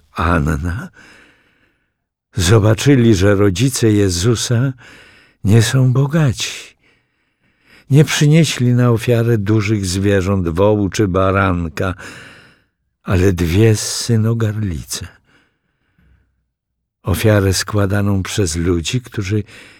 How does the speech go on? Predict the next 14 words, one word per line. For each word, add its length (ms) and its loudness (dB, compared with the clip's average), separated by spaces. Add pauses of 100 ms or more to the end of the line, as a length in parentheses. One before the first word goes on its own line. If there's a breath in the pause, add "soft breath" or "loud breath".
(140 loud breath)
nie 140 4
mają 380 2
zbyt 440 -2
wielu 320 -2
środków 600 -8
do 140 -8
życia. 500 -16 (840)
Ale 240 6
najważniejsze 920 4
nie 180 2
było 300 2
to, 260 0
co 200 -4
składają. 960 -4